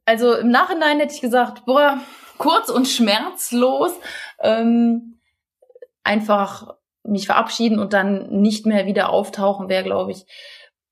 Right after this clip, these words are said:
aus meiner heutigen Sicht vielleicht tatsächlich ein bisschen besser gewesen. Auf der anderen Seite genieße ich das auch, jetzt nochmal dieses Feedback zu bekommen,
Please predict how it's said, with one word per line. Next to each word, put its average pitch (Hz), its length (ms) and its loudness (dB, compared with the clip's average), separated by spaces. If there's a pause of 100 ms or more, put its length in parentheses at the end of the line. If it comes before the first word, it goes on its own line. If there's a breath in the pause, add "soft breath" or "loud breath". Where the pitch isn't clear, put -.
(800)
aus 220 120 -4
meiner 226 220 4
heutigen 269 340 0
Sicht 247 200 -2
vielleicht 220 320 -2
tatsächlich 220 400 -2
ein 214 60 2
bisschen 202 440 -2 (440 loud breath)
besser 247 460 0
gewesen. 240 600 -2
Auf 208 160 -4
der - 220 -2
anderen 240 320 0
Seite 214 720 -2 (1000)
genieße 226 640 2
ich 247 100 -4
das 220 220 0
auch, 208 520 2
jetzt 208 460 0
nochmal 190 300 -2
dieses 185 300 -8
Feedback 208 520 -4
zu 208 140 -2
bekommen, 196 800 0